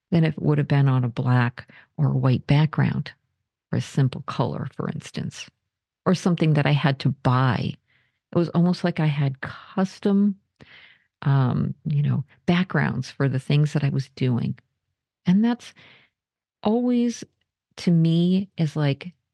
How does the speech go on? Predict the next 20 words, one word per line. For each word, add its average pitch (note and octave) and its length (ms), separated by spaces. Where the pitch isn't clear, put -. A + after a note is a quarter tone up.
I D3 140
never F3 340
thought E3+ 600
when E3+ 160
I D3+ 80
was D3 240
doing F#3+ 520
those A3+ 260
experiments G#3+ 800
or D3 420
working G3 400
in F#3+ 120
that F3 200
sketchbook, - 500
which C3+ 180
I B2 80
cut - 300
the - 60
pages C#3+ 460
out C#3+ 320